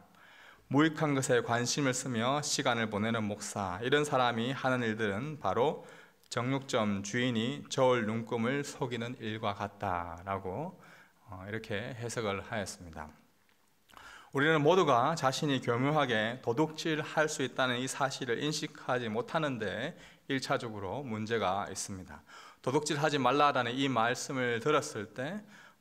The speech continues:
어, "나는 지금 감옥에 갈 정도로 도둑질, 큰 심하게 도둑질을 하고 있지 않아. 나는 다른 사람의 스마트폰이나 지갑을 훔치는 그런 일을 하지 않아. 나는 그래도 정직하게 나름대로 살고 있어"라고 생각하는 그 자체가 지금 우리에게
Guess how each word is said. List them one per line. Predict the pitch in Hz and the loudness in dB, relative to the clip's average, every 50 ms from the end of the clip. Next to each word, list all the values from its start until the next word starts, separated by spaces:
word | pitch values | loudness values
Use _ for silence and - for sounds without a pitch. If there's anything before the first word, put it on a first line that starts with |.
| _ _ | _ _
어, | - 117 117 127 | -14 -12 -4 0
"나는 | 151 175 185 180 160 | 0 0 0 -2 -4
지금 | - 156 143 151 147 139 | -4 -4 -4 -4 -4 0
감옥에 | 123 147 170 180 - 151 147 127 | 2 2 2 4 4 2 2 2
갈 | 123 117 107 110 | 2 0 0 0
정도로 | - 131 131 131 127 120 110 104 | -2 -4 -4 -4 -4 -4 -4 -4
도둑질, | - 117 120 123 123 - - 113 98 - | -2 -2 -2 -2 -2 -4 -6 -6 -6 -6
큰 | - - - - 160 160 160 | -8 -10 -6 -4 -4 -2 -2
심하게 | 160 - 170 160 151 143 127 117 | -4 -4 0 0 2 2 2 0
도둑질을 | 123 113 127 120 - 151 127 117 | 0 -2 -2 -2 -2 -4 -2 0
하고 | 135 131 123 123 | 0 0 0 -2
있지 | 123 - 113 | -4 -4 -4
않아. | 95 92 95 107 107 90 - - - _ - - - - _ | -4 -4 -4 -4 -6 -6 -8 -14 -20 _ -20 -20 -20 -20 _
나는 | _ 127 131 135 123 | _ 0 0 0 2
다른 | - 117 123 131 127 | 2 2 2 2 2
사람의 | 135 139 135 131 127 117 110 104 101 101 | 2 2 4 4 2 2 2 0 0 -2
스마트폰이나 | - - - 131 131 - 151 - - 143 135 131 127 120 113 110 107 | -4 -2 -2 -2 -2 -2 -6 -8 -6 -6 -6 -4 -2 0 0 -2 -2
지갑을 | 107 - 139 135 147 147 143 127 | -2 -4 0 2 2 2 2 0
훔치는 | 131 160 160 160 - - 120 113 | -4 -4 -6 -4 -6 -6 -4 0
그런 | 120 127 143 | 0 0 0
일을 | 147 143 131 120 107 117 | 0 -2 -2 -4 -2 -2
하지 | 131 131 - 110 | -2 -2 0 -2
않아. | 95 95 95 110 120 101 85 82 - - - - - - - - - _ _ _ _ | -4 -2 0 0 0 0 -2 -4 -10 -18 -20 -20 -20 -20 -20 -20 -20 _ _ _ _
나는 | 123 123 127 143 139 127 | -2 0 2 2 2 2
그래도 | 131 123 120 120 139 156 180 175 | 2 2 2 2 2 0 0 -2
정직하게 | 165 - 139 147 147 160 156 - - 135 127 | -2 -2 -2 -2 -2 -4 -4 -2 -2 0 0
나름대로 | 117 113 107 110 117 131 131 127 123 113 | 2 0 0 0 -2 -2 0 0 0 0
살고 | 113 - 147 143 143 147 147 143 | 0 0 0 2 2 2 0 0
있어"라고 | 143 - - 131 113 113 113 107 104 101 | 0 -2 0 0 2 2 2 2 0 -2
생각하는 | - - 143 135 135 - - - 123 110 104 98 | 0 2 0 0 0 -2 -8 -6 -6 -6 -6 -6
그 | - - 127 135 127 | -2 0 0 0 0
자체가 | 131 107 110 - - - 151 117 113 123 151 175 160 | 0 -4 -4 -4 -2 -4 0 0 2 0 0 -2 -6
지금 | - - 120 113 113 110 98 | -8 -8 -4 -4 -2 -2 -2
우리에게 | 92 104 107 107 113 110 98 90 120 151 | -2 -2 -4 -4 -4 -4 -6 -6 -6 -8